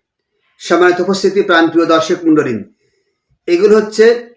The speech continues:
এই দিকগুলি হচ্ছে, এই বিষয়গুলি হচ্ছে ফেরেশতাদের প্রতি বিশ্বাস স্থাপনের দিক,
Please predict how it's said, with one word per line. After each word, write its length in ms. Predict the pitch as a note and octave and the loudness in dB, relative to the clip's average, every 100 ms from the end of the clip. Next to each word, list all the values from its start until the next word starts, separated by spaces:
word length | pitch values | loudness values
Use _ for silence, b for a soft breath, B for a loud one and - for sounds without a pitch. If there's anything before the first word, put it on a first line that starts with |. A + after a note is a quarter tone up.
| _ - | _ -2
এই 160 | F3+ | 2
দিকগুলি 440 | D#3 F3+ D#3 G3 G3+ | 4 2 2 2 2
হচ্ছে, 260 | G3 - | 0 0
এই 60 | G3 | 0
বিষয়গুলি 460 | E3 D#3+ F#3 F3+ F3+ | 2 2 0 2 0
হচ্ছে 220 | F3+ G3+ | 0 -2
ফেরেশতাদের 460 | F3 E3 E3 F3 | 0 -2 0 0
প্রতি 240 | E3 E3+ F#3+ | 0 0 0
বিশ্বাস 460 | C#3+ D#3+ - E3+ | 0 -4 -4 -6
স্থাপনের 460 | - D#3+ D#3 D3+ C3+ | -4 -6 -2 -4 -4
দিক, 360 | B2 G#2+ - | -8 -12 -14